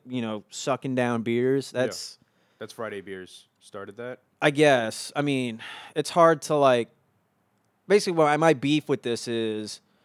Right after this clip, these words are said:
Speaker 1: the Zillion Beers guy, it seem-, like, he was not,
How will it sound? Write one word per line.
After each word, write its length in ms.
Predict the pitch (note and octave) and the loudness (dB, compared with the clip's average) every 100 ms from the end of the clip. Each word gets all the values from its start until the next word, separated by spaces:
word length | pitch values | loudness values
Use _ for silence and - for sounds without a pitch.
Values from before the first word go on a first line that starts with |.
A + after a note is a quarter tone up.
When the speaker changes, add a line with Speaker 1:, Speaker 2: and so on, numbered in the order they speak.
| _ _ _ | _ _ _
Speaker 1:
the 60 | B2+ | -4
Zillion 420 | B2+ F3+ F#3+ F3 | 0 2 2 0
Beers 380 | C#3 D3+ D#3 C3+ | 2 2 2 2
guy, 580 | B2 A2+ A2 G#2+ G#2 G#2 _ _ _ _ _ _ _ _ | 2 2 2 0 -4 -8 _ _ _ _ _ _ _ _
it 140 | - C3+ | -4 -2
seem-, 300 | - F#3 F#3 | 0 0 2
like, 200 | D#3 C#3 | 4 4
he 80 | D3+ | 4
was 100 | F3+ | 0
not, 300 | F3 D#3+ - | 0 -2 -4